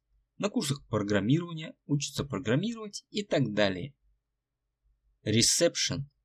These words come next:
место в отеле, где находится администратор, принимающий гостей. Туда обращаются по каким-либо вопросам. Например, там можно получить пляжные полотенца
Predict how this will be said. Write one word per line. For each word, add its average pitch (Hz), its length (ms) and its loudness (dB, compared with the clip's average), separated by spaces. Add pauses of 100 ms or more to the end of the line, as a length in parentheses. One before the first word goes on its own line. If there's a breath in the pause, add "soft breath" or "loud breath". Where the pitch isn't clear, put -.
(160)
место 120 380 4
в 101 60 4
отеле, 190 480 0
где 110 200 2
находится 107 520 0
администратор, 131 960 -2
принимающий 107 600 -2
гостей. 127 500 -2 (840)
Туда 117 340 0
обращаются 113 1000 -2
по 107 200 0
каким-либо 107 720 -4
вопросам. 139 680 -2 (160)
Например, 113 680 -2 (520)
там 107 160 2
можно 104 320 0
получить 113 540 -4
пляжные 156 420 2
полотенца 139 760 -2